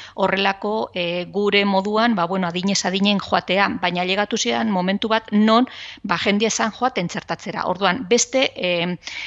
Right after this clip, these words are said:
bide batzuk bilatu behar dituzte jendea txertatzeko, eta horregaitik egiten dute hori. Nik uste dut guk daukagun,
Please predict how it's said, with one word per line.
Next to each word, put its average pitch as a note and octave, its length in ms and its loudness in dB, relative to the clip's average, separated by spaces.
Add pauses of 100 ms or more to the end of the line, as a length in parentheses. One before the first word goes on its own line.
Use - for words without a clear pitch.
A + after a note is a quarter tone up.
(120)
bide A3 380 4
batzuk C4 420 0
bilatu G3 400 -2
behar A#3 240 0
dituzte B3 520 -2
jendea G#3+ 500 0 (100)
txertatzeko, - 760 -6
eta - 200 -2
horregaitik F3+ 460 0
egiten F#3 340 -2
dute F3+ 280 0
hori. G3 220 -4 (260)
Nik F#3+ 180 0
uste G#3 200 2
dut A3+ 300 2
guk A#3+ 380 -2
daukagun, G3 640 0